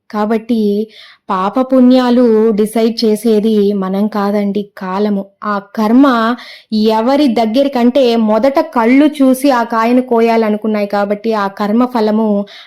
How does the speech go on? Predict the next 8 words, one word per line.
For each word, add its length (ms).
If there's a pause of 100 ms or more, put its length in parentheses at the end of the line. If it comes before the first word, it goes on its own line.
(100)
ఆ 120
కళ్ళకే 560
ఇచ్చాడు 420
భగవంతుడు. 680 (320)
కాబట్టి 520 (280)
ఎవరు 360 (100)
చేసిన 380
కర్మ 420